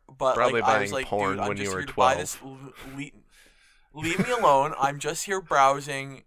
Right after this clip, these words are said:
Speaker 1: Back off. I, I, I just wanna look at this." And, like, I don't know what his problem was, but he wouldn't leave me alone. So I,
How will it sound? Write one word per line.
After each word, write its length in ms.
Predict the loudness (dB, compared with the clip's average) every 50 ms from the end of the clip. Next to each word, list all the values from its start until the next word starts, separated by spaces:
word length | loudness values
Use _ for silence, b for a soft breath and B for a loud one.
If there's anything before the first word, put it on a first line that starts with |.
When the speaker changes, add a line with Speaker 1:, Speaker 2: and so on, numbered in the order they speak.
| _ _ _
Speaker 1:
Back 300 | 2 2 2 2 2 2
off. 400 | 2 4 4 4 2 0 -4 -8 -8
I, 180 | -6 -6 -6 -6 -6
I, 140 | -6 -6 -4 -4
I 120 | -4 -6
just 180 | -6 -10 -12 -10
wanna 200 | -8 -8 -8 -6
look 180 | -8 -8 -6 -6
at 140 | -8 -10 -8
this." 300 | -6 -6 -6 -6 -8 -14 -18 _ _ _ _ _ _ -4
And, 300 | -2 -2 -2 -2 -4 -6
like, 220 | -6 -6 -6 -6 -4
I 80 | -2 -2
don't 120 | -2 -2
know 80 | -2 -2
what 180 | -2 -2 -2 -2
his 80 | -4
problem 540 | -2 0 2 2 2 0 -4 -12 -16 -16 -18 -16
was, 500 | -10 -4 0 0 0 0 0 -4 -8 -10
but 220 | -8 -8 -8 -8
he 140 | -10 -12 -10
wouldn't 320 | -8 -6 -6 -6 -8 -8
leave 140 | -10 -10 -10
me 60 | -10
alone. 360 | -8 -6 -4 -4 -4 -4 -6 -6
So 140 | -4 -4
I, 100 | -2 -4